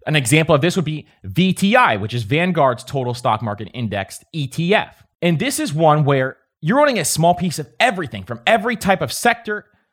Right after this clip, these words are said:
to some of the big companies to the small companies. You're all over the place when you own a total stock market index fund. So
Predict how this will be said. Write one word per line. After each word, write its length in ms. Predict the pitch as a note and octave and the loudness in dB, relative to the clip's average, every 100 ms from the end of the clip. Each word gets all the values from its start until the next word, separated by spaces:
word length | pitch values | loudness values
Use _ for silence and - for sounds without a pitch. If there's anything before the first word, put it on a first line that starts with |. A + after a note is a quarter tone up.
| _ - | _ -2
to 100 | C#3+ | 2
some 160 | D#3 | 4
of 40 | A2 | 2
the 80 | |
big 320 | F#2+ A3+ B3 - | 0 -2 -2 2
companies 340 | G#3 G#3 G3 | 2 2 -4
to 60 | B2+ | -6
the 100 | A#2 | -6
small 300 | G#3 A#3+ A#3 | 2 2 4
companies. 400 | G#3+ G3+ G3 F3 | 0 -2 -4 -6
You're 160 | F3+ | -2
all 320 | D#3 F3+ G3+ F#3+ | 6 8 8 6
over 160 | E3+ | 2
the 120 | C#3 | 0
place 300 | A#2+ B2 A#2+ | 0 0 0
when 120 | B2+ B2 | -2 -2
you 100 | A2+ | -2
own 160 | A2 | -4
a 60 | A2 | -6
total 240 | A2 G2+ | -10 -12
stock 320 | - G#2 F#2+ | -6 -4 -4
market 180 | G2+ G2+ | -8 -8
index 400 | D3+ E3+ D#2+ - | -6 -6 -8 -14
fund. 220 | - - A2+ _ | -20 -20 -20 _
So 260 | - F3+ | -2 -2